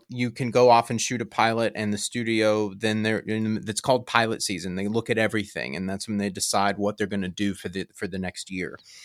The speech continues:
Very often in this process, you will get a series order that dictates reshooting the pilot. It means they want to change a cast member, they want to change a storyline.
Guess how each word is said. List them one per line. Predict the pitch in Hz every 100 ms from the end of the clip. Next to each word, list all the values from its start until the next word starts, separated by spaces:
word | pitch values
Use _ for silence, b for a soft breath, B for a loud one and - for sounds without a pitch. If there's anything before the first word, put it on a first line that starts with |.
| B B B -
Very | 120 139 139 117
often | 104 117 127 139 117
in | 104
this | 101 101
process, | - 113 107 127 - 110 98 - - - b b b b _ -
you | 101 110 117 113 113 113 107 - _ _ _ _ _ -
will | 110 123 139 143 131 123 123 120 85 -
get | 120 131 123 110
a |
series | 107 - 131 127 113 104
order | - 139 131 120 120 110 107
that | 107 -
dictates | 127 120 - 123 110 110 - -
reshooting | - 120 123 110 - 139 131 117 95
the | 80
pilot. | - 67 50 - - _ _ _ _ _
It | 107
means | 110 98
they | 101 110
want | 107 110 107 -
to | -
change | - 110 101
a |
cast | 95 123 107 -
member, | 110 104
they | 95
want | 101
to | 95
change | - 104 95
a |
storyline. | - 110 107 104 95 90 85